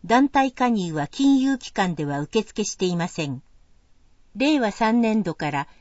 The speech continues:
新規で団体加入をご検討の際は、地域振興課までご連絡ください。保険金の請求方法。万一事故に遭った時の保険金の請求は、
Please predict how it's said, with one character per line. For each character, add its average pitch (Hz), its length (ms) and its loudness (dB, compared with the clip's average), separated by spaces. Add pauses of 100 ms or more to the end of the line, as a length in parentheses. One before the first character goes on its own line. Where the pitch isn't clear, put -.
(140)
新 294 280 2
規 233 180 0
で 165 140 0
団 240 220 4
体 247 240 0
加 247 140 0
入 196 240 0
を 151 140 0
ご 165 120 -8
検 220 280 -2
討 202 200 0
の 190 120 0
際 175 300 -2
は、 139 180 -6 (460)
地 302 180 2
域 202 160 -4
振 214 240 0
興 202 240 0
課 196 160 -2
ま 185 140 0
で 170 100 -6
ご 175 160 0
連 190 180 4
絡 185 240 -4
く - 120 -10
だ 160 120 -6
さ - 160 -6
い。 135 160 -8 (1700)
保 220 200 4
険 277 220 4
金 254 300 2
の 233 60 2
請 269 280 0
求 254 300 -2
方 214 280 2
法。 139 480 -8 (1400)
万 254 360 6
一 165 420 -6
事 233 140 -4
故 302 140 2
に 196 140 2
遭 190 60 2
っ - 80 -6
た 180 140 -4
時 165 240 -6
の 151 100 -2
保 156 120 -6
険 247 280 2
金 233 260 2
の 202 80 2
請 185 260 -2
求 165 280 -6
は、 160 220 -4